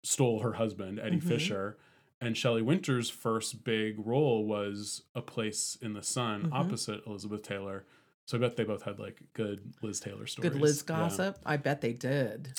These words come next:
Speaker 2: I bet
Speaker 1: Um,
Speaker 2: they did. I bet Shelley was fucking fun.
Speaker 1: Oh my God. I started
Speaker 2: <laughs>
Speaker 1: listening to or watching all these, like, YouTube in-, interviews with her after I watched this movie last night. And she, and I, I don't know if she was just drunk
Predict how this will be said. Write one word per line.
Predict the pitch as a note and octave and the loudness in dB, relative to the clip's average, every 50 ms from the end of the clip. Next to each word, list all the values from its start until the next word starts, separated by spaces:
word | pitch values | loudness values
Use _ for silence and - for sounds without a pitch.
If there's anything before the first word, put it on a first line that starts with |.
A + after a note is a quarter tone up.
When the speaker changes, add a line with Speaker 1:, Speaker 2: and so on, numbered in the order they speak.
| - - - | -6 -2 2
Speaker 2:
I | B2+ A#2+ A2+ A2+ G#2+ | 2 4 4 4 2
bet | G#2+ G2 | 2 0
Speaker 1:
Um, | F#2 | -2
Speaker 2:
they | F2+ A#2+ | -4 -4
did. | A#2+ B2+ D3+ B2 - - | -4 -2 -2 -2 0 0
I | F#3+ | -2
bet | F#3+ G#3 F3+ - - | 0 -2 -4 -4 -4
Shelley | - - D#3+ E3 E3 E3 | -6 -4 -2 -2 -2 -2
was | D#3 D3+ D3 D3 C#3+ - | -2 -4 -4 -6 -6 -8
fucking | - - G2+ - - - - - - - _ - | -10 -10 -10 -8 -8 -8 -10 -12 -16 -16 _ 0
fun. | D#3 E3 F3 F3+ F3+ F#3 F#3+ G3 G3 G3 G3 G3 C#3 C#3 | 2 4 6 6 4 4 4 4 4 6 8 10 12 12
Speaker 1:
Oh | C#3 | 12
my | C3+ C3+ C3 | 12 12 10
God. | A#2+ B2 A#2+ A2+ A2+ - - | 8 6 4 4 2 4 8
I | C3+ D3 D#3+ E3+ E3 | 8 8 8 8 6
started | - - - D#3+ D#3+ E3 D#3+ C#3 B2+ - - _ _ _ - | 6 8 8 8 8 8 6 6 4 0 -8 _ _ _ 0
Speaker 2:
<laughs> | F3+ F3+ - - - - D3+ | 2 2 2 0 0 4 8
Speaker 1:
listening | C3+ D3 D3 C#3+ - F3 E3+ E3 D#3 C#3 | 8 10 10 10 10 10 10 10 10 8
to | - C#3+ C3 | 8 6 6
or | B2+ C3+ | 8 8
watching | C3 B2 B2 B2+ - - C#3 B2+ | 8 8 8 8 6 6 6 6
all | A#2+ A2+ | 6 4
these, | A#2 A2+ G#2 | 2 2 0
like, | A2+ G#2+ | -2 -2
YouTube | - G#2+ G#2 - B2+ A#2+ | -2 -2 -2 0 0 0
in-, | B2+ B2+ C#3 C3+ - | 0 -2 -2 -2 0
interviews | C3+ C3+ C3 C3 C#3 C#3 C3+ C#3 | 2 2 4 4 4 4 4 4
with | C#3 C3 C#3+ | 2 2 4
her | C#3+ C3+ | 4 4
after | A2+ G#2+ - - A#2 | 4 2 2 0 0
I | A2 | 2
watched | A2 G#2+ G#2+ - | 2 2 0 0
this | A2+ G#2+ - | -4 -4 -4
movie | A2 G#2+ G#2+ A#2 C3+ | -4 -4 -2 -2 0
last | C#3+ D3 D3+ D3+ - - | 0 0 0 -2 0 0
night. | F3 E3+ F3 F3 - - - - | 2 4 4 4 2 0 -4 -4
And | A#2 A2 A2 | -4 -2 -2
she, | - - - - C#3+ D3 D3 D#3 D#3+ - - _ _ _ _ _ _ _ _ _ _ _ _ _ - | -2 -2 2 2 4 4 4 4 2 -2 -6 _ _ _ _ _ _ _ _ _ _ _ _ _ 0
and | - D3+ E3 - - | 2 2 2 4 2
I, | F#3 A3 - - - | 2 2 2 0 0
I | D#3 C#3 C3+ - _ | 0 0 0 -2 _
don't | - F3+ A#3 A3 - | 2 2 2 2 2
know | F3 F#3+ G#3 G#3 G#3+ G#3 G#3+ G#3 G3+ - - _ _ _ - | 2 4 4 6 6 4 4 2 0 -2 -8 _ _ _ -4
if | C#3+ C3+ | -4 -2
she | - - D#3 | 2 2 4
was | C#3 C3+ C3 | 4 4 2
just | - - A2 - - - C#3 C3 - - | 0 -2 -4 -4 -6 -10 -12 -16 -16 -14
drunk | - A2 G2+ - A2+ B2 G3 A#3 A#3 A#3 | -12 -12 -8 -4 0 2 2 2 2 -2